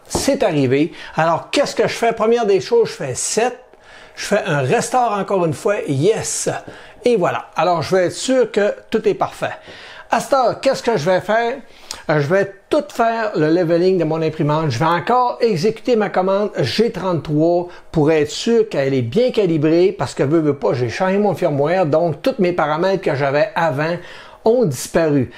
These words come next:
Alors, ceux qui se posent la question, c'est quoi le G trente-trois et autres, j'ai une vidéo avant où ce que je flash le firmware et que j'explique tout ça. Alors, je me tape ces étapes-là, je le filmerai pas, ça vaut pas la peine. Ce que je vais faire plutôt, c'est que,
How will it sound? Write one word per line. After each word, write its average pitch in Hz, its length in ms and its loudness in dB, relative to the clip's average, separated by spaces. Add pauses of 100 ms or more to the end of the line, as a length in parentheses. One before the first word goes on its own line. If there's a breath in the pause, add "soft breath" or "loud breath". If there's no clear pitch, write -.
(200 loud breath)
Alors, 147 280 2
ceux 233 200 0
qui - 100 -6
se - 60 -10
posent 208 240 2
la 185 80 0
question, 196 360 -4
c'est 165 220 0
quoi 190 140 2
le 170 60 2
G 156 140 -2
trente-trois 156 400 0
et 160 40 2
autres, 208 300 2 (280 loud breath)
j'ai 156 240 2
une 240 120 2
vidéo 196 480 4
avant 170 340 -2 (300 loud breath)
où 180 60 0
ce - 80 -4
que 170 140 0
je - 80 -6
flash 190 260 -2
le 175 60 -2
firmware 180 500 0
et - 40 -20
que 156 120 0
j'explique 131 580 -2
tout 220 140 2
ça. 196 300 0 (320 loud breath)
Alors, 156 400 0 (200)
je 123 200 -2
me 185 120 4
tape 233 240 0
ces 185 260 0
étapes-là, 185 460 2
je 135 60 -4
le 151 100 2
filmerai 220 380 0
pas, 220 180 -2
ça 240 160 -2
vaut 220 160 2
pas 180 140 -2
la 135 60 0
peine. 180 300 0 (300 loud breath)
Ce - 100 -14
que 240 160 2
je 175 80 -4
vais 185 160 0
faire 220 240 0
plutôt, 196 500 0 (200 loud breath)
c'est - 200 0
que, 196 120 0